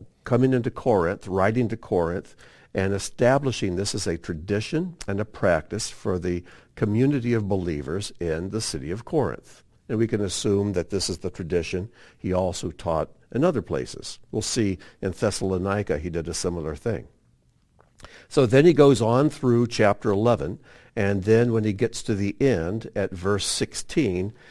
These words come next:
he once again caps it in this way. "If anyone is inclined to be contentious, we have no such custom."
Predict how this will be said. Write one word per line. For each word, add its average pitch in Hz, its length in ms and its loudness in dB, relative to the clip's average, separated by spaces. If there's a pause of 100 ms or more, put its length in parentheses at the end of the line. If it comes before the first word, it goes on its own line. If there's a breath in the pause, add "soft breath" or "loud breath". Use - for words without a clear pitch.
(160 loud breath)
he 117 200 0
once 101 360 2
again 95 520 0
caps - 440 -2
it 104 220 0
in 95 140 -2
this 90 280 -2
way. 101 340 4
"If 80 260 -2
anyone 123 580 4
is 104 220 0
inclined 92 800 0
to 92 80 -2
be 92 180 -4
contentious, - 880 -2 (380 loud breath)
we 107 140 0
have 123 280 4
no 104 220 2
such - 560 -2 (100)
custom." - 600 -4